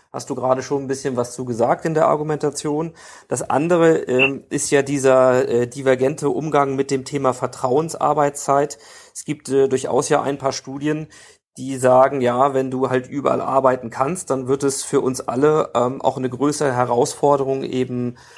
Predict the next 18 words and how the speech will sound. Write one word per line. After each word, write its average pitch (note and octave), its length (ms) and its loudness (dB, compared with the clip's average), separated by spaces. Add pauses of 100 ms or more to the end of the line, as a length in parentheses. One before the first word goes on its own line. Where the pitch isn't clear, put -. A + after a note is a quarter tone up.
(120)
quasi C3 340 0
offline C3+ 480 0
zu A#2+ 140 -8
gehen, A#2+ 460 -6
abzuschalten. D3+ 1000 -2 (340)
Also B2 300 -2
so B2 100 -2
ein B2 60 -4
bisschen, C3 540 -2 (320)
ne, F3 180 -2 (120)
äh, B2 440 -2
die, B2 180 -14
die B2+ 220 -12
zweite C3+ 340 0
Seite B2+ 340 2
der B2 140 4
Medaille. B2 540 2
Also, B2+ 380 2